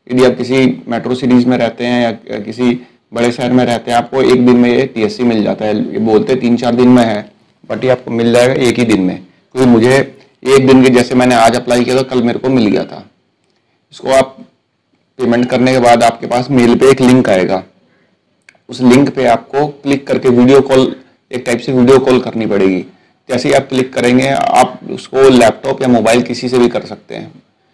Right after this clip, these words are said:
या फिर पीसी से भी कर सकते हैं यदि उसमें webcam लगा हो तो। तो उस पे आपको अपना pan card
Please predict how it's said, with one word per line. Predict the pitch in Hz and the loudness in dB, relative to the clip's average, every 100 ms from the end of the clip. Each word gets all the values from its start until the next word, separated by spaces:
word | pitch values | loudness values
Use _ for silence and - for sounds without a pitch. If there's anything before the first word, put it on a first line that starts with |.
| _ _ 120 | _ _ -4
या | 117 | -2
फिर | 110 135 | -2 -6
पीसी | 127 123 131 | -4 -4 -4
से | 131 | -2
भी | 135 | -2
कर | 135 127 | -2 -4
सकते | 123 - | -8 -8
हैं | 135 | -2
यदि | 135 | 0
उसमें | 131 135 | 0 0
webcam | 117 110 - 120 | 0 0 -2 -4
लगा | 110 101 101 | -2 -2 -4
हो | 104 | -6
तो। | 101 - | -8 -12
तो | - _ _ _ | -14 _ _ _
उस | 143 | -14
पे | - | -4
आपको | 143 - 143 | -4 -2 -6
अपना | 131 135 | -4 -6
pan | 127 107 113 | -4 -4 -4
card | 113 131 143 | 0 0 0